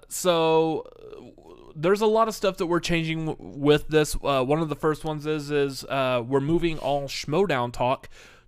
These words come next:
to its own show, essentially.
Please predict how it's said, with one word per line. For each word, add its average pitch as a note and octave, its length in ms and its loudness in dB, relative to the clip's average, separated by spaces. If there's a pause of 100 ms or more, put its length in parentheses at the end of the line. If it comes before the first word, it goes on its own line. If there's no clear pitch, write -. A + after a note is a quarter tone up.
to D4+ 200 0
its E4+ 260 -6
own A3 580 2 (180)
show, F#3+ 520 0 (120)
essentially. A#2+ 640 -4